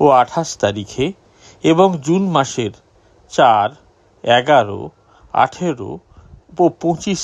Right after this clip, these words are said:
তারিখে তথা জুলাই মাসের দু তারিখে, অর্থাৎ মোট আটটি ট্রিপে। উধনা থেকে ট্রেনটি মঙ্গলবার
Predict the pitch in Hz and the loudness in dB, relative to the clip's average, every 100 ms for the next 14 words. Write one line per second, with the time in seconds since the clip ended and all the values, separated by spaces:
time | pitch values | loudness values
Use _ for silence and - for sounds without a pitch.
0 | - 117 107 104 - 170 233 _ - _ | -4 -4 -4 -12 -10 -10 -10 _ -20 _
1 | - 143 143 175 135 147 139 147 170 127 | -2 -2 2 -2 0 -2 2 2 0 -6
2 | 113 110 123 - _ - _ - 135 190 | -6 -10 -12 -16 _ -20 _ -14 -4 -2
3 | 170 110 104 101 - 92 _ _ _ _ | 2 0 0 -10 -14 -16 _ _ _ _
4 | _ 127 120 - 135 127 165 - - - | _ -2 0 0 -2 -2 -4 -6 -10 0
5 | 123 - - 107 - 101 - - _ _ | 0 -2 -10 -10 -10 -12 -14 -16 _ _
6 | _ _ - - 160 185 208 226 220 208 | _ _ -20 -4 0 2 4 2 2 0
7 | 196 117 98 185 - - - - 175 190 | -2 -2 -4 -6 -14 -20 -20 -4 0 0
8 | 175 202 151 139 143 156 180 156 117 98 | 0 -2 2 2 2 4 4 4 2 2